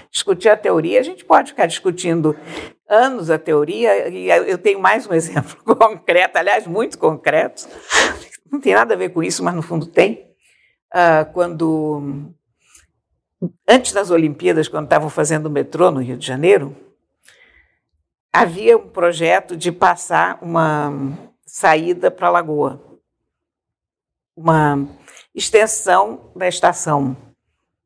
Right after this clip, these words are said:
Praça General Osório, ali na, na Lagoa.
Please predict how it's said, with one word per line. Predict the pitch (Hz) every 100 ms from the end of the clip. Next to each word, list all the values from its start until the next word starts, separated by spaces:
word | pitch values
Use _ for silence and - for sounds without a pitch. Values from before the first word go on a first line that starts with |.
| _
Praça | 170 156 151
General | 156 156 170 175
Osório, | 165 180 190 -
ali | 185 180
na, | 170 170 160 123 - _ _ _
na | 156
Lagoa. | 165 165 131 131